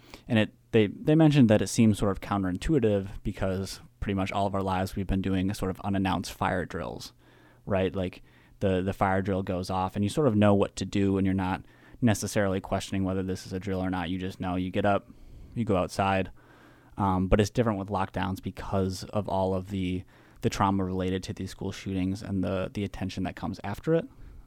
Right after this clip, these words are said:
Um, and the point that several of the advocates made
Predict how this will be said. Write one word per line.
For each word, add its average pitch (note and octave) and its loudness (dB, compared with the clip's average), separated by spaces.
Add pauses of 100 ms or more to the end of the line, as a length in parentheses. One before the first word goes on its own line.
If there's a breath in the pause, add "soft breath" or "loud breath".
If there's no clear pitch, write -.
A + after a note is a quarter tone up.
Um, G2 -4
and G#2 0
the G#2+ 0
point C3+ 2
that G2+ -2 (360 soft breath)
several G#2 4
of F#2+ 4
the D2 -6
advocates F#2+ -8
made F#2+ 0